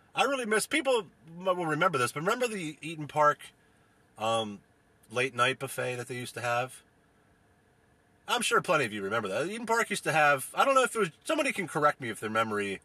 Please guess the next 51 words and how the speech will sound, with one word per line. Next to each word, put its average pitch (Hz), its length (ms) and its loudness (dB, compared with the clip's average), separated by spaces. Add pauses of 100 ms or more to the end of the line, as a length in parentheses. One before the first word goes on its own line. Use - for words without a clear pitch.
(500)
serves 117 380 0
them 98 280 -6
right. 98 340 -2 (760)
Um, 87 440 -8 (800)
but 143 140 4
Eaton 220 160 -4
Park, 196 400 4
I'll 214 140 4
just, - 300 -8
I'll 208 160 6
just 190 160 0
say 147 240 4
it 156 80 0
was 151 160 -2
every 151 180 2
day, 139 180 2
but 131 100 0
I'm 131 60 -4
sure 170 180 0
it 98 80 -4
wasn't. 80 300 -12 (300)
It - 40 -20
was 135 100 -12
probably 170 240 4
just 113 120 -6
on 110 40 -4
the 95 60 -4
weekends. 85 320 -10
But 110 100 -8
they 160 60 -2
used 202 140 -2
to 175 80 0
have 160 140 4
their 135 100 2
late 147 200 2
night 131 160 2
buffet, 104 520 -2 (640)
where 127 140 2
it 165 60 2
was 160 140 0
like 156 140 0
a 151 60 -4
fucking 160 340 -2
brunch 165 300 0
buffet 104 380 0
from, 110 160 -10
like, 107 140 -4
eleven 139 300 0
o'clock 135 300 -2
at 127 60 -8
night. 131 260 -4